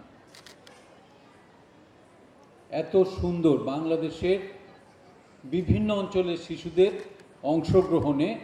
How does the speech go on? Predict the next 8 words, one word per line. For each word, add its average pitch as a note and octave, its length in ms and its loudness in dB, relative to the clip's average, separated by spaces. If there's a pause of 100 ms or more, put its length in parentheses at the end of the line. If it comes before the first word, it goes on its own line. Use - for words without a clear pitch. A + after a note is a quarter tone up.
(1040)
শিশু G3+ 440 0
একাডেমির F#3 640 0 (420)
আজকের D#3+ 480 2
এই E3+ 180 4
মিলনায়তন D3+ 760 0 (560)
মুখরিত F#3 540 2
হওয়ার D3+ 300 0 (100)
জন্য B2 280 -6